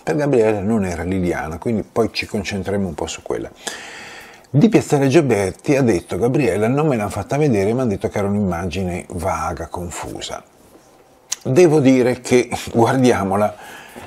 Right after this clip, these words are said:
è molto vaga, molto confusa. Qui era stato messo anche, fra l'altro, in simbolo di chi l'ha visto, proprio a coprire quel poco che si vede. Ho cercato di rimuoverlo per ricostruire l'immagine sotto, ma non so cos'è l'immagine sotto, cioè proprio non la capisco io questa immagine, devo dire,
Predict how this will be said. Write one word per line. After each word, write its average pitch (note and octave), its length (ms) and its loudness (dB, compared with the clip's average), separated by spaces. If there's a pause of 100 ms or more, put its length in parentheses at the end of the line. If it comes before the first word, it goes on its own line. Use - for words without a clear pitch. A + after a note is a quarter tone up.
(140)
è D#3 140 2
molto A#2+ 460 4
vaga, G2 320 2
molto F2+ 320 -2
confusa. D#2 640 -6
Qui C#3+ 300 2 (600)
era A#2 180 0
stato A#2+ 220 -2
messo B2+ 280 0
anche, C3+ 200 -2
fra G#2+ 120 -4
l'altro, A2+ 200 -2
in F#2+ 80 -2
simbolo A2 400 -2
di F2+ 100 -2
chi A2+ 140 -6
l'ha F#2+ 80 0
visto, A#2+ 320 -2
proprio F#2+ 280 -2
a - 20 -14
coprire A#2+ 500 -2
quel F#2+ 200 -4
poco - 440 -2
che G2 120 -8
si - 160 0
vede. A2 300 2
Ho F#2+ 120 -2
cercato A2+ 400 -4
di G2+ 160 0
rimuoverlo G#2+ 640 -2 (960)
per A#2 200 2
ricostruire B2 640 0
l'immagine A2+ 440 2
sotto, A#2 340 0
ma F#2 100 2
non A#2 200 4
so - 200 0
cos'è A2+ 260 -2
l'immagine A2 480 2
sotto, - 380 -2
cioè G#2+ 200 -4
proprio G2+ 140 -6
non A2 240 2
la G#2 100 0
capisco A2 480 -4
io F#2+ 140 -2
questa - 240 -6
immagine, F2+ 480 -4
devo G2 240 -4
dire, E2+ 380 -6